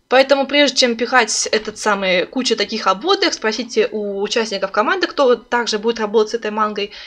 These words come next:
не, э, ну, какая версия фотошопа у него, поддерживает ли его, его версия «Множественные обводочки». Вот, чтобы вас, э, всё-таки.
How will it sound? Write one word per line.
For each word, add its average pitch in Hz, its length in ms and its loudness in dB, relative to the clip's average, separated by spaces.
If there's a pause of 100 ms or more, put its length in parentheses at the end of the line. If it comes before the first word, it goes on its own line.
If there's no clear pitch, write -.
(100)
не, 226 420 0
э, 196 560 -2
ну, 262 120 -2
какая 262 380 2
версия 233 280 2
фотошопа 214 340 -6
у 196 40 -6
него, 190 260 -4
поддерживает 220 560 -4
ли 208 60 -2
его, 190 140 -8
его 202 280 -2
версия 208 580 -2 (380)
«Множественные 208 560 -2
обводочки». 170 580 -6 (800)
Вот, 202 400 -2
чтобы 190 200 -4
вас, 185 220 -4
э, 175 260 -4
всё-таки. 170 420 -16